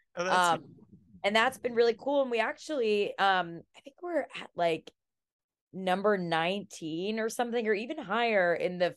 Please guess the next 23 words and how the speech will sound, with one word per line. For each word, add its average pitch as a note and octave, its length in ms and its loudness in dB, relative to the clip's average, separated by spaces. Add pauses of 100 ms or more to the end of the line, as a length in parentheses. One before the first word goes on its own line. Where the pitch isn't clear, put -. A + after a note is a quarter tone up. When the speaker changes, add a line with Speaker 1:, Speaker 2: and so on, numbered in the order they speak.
Speaker 2:
film G3+ 260 2
and F#3+ 140 -6
T F3 240 -12
V F#3+ 500 -2 (200)
Speaker 1:
Wow. C#3+ 560 0
Speaker 2:
podcast - 640 -4 (120)
category E3+ 500 4
on D#3+ 80 0
Apple D3+ 200 -4
Podcasts. C3 460 -2
So G3+ 120 -4
that B3 140 6
one's E4 140 0
exciting. G#3+ 580 2
Speaker 1:
That G3 220 2
is D#3+ 160 -4
really E3 260 0
impressive. A#2 600 -4
Wow. C#3 400 -6 (240)
Speaker 2:
Yeah, G#3 360 4
that F3 180 4
one's G#3+ 260 -6
cool. E3 640 2